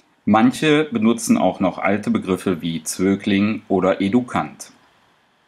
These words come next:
Der Erzieher muss jetzt mit dem zu Erziehenden in Beziehung treten. Pauls Vater schimpft,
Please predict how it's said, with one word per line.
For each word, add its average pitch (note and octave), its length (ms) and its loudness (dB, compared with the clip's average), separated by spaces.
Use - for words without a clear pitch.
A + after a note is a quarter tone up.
Der A#2 140 6
Erzieher F#3 420 2
muss C#3 260 0
jetzt - 460 -4
mit G#2 160 -2
dem G2 160 2
zu C#3+ 340 0
Erziehenden G#2 840 2
in F#2 340 0
Beziehung F#2+ 720 2
treten. D#2+ 480 -8
Pauls A2 420 2
Vater G#2 380 0
schimpft, F#3+ 600 2